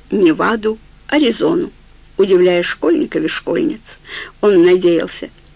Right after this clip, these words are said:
новостью о том, что поэзия до сих пор существует, хоть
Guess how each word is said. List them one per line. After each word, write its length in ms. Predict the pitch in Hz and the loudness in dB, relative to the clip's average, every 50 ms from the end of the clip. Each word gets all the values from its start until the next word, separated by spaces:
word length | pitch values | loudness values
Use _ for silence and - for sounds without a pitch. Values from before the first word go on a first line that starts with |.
| _ - - - - - - | _ -20 -20 -20 -16 -8 -2
новостью 720 | 208 226 240 262 254 202 180 180 - - - 165 175 - - | 2 2 4 4 4 2 2 0 -2 -2 0 0 0 0 -2
о 140 | - 196 185 | -6 -6 -6
том, 340 | - - 285 349 320 - - - - - - - - - - - | -4 0 2 2 2 2 -2 -8 -20 -20 -20 -20 -20 -20 -16 -12
что 320 | - - - - 208 185 | -8 -6 -4 -2 -2 -2
поэзия 540 | - 185 180 214 277 370 370 285 214 175 165 | 0 0 0 0 2 0 0 0 0 -2 0
до 120 | 151 180 | -2 -4
сих 220 | 180 - 190 185 - | -4 -4 -6 -6 -4
пор 200 | - 185 175 - | -2 -2 -2 -2
существует, 800 | - 185 180 - - 185 - - - 214 277 302 - - - - - - - - - - - | -2 -4 -4 -2 -4 -4 -6 -8 -8 -4 -2 -2 -2 -2 -4 -8 -16 -20 -20 -18 -18 -18 -16
хоть 400 | - - - 311 311 - - - | -6 0 2 2 2 2 -2 -18